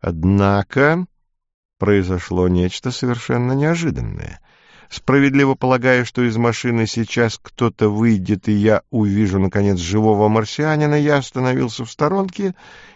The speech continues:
и стал наблюдать вместе с другими обывателями, ход мыслей которых совпадал, по-видимому, с моим. К нашему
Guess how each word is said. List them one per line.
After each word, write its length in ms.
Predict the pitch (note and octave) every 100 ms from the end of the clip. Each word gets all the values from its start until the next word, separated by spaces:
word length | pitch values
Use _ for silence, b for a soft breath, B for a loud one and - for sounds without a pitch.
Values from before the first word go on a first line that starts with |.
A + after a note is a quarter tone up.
| -
и 100 | C#3
стал 360 | - - E3
наблюдать 680 | D3+ D3 C3+ C#3 C#3 D3+ -
вместе 480 | A2+ C3 B2+ - B2+
с 80 | A#2
другими 580 | B2+ B2+ B2 C3 B2+
обывателями, 1120 | - - B2+ C3+ C3 A2+ E2 F2+ F2+ F#2 G2 F#2 _ _ _ _ _
ход 320 | - - G2+ -
мыслей 360 | G2+ - F#2
которых 480 | - F#2 F#2+ F2 -
совпадал, 720 | - F2 - F#2+ F2+ F#2+ G#2
по-видимому, 760 | G#2+ G#2+ G#2 G#2+ A2 A2+ A2 A2
с 140 | -
моим. 480 | G#2 G2+ F#2+ E2 - b b b b b b _ _ -
К 120 | A#2
нашему 640 | C3+ D#3+ - C#3 C#3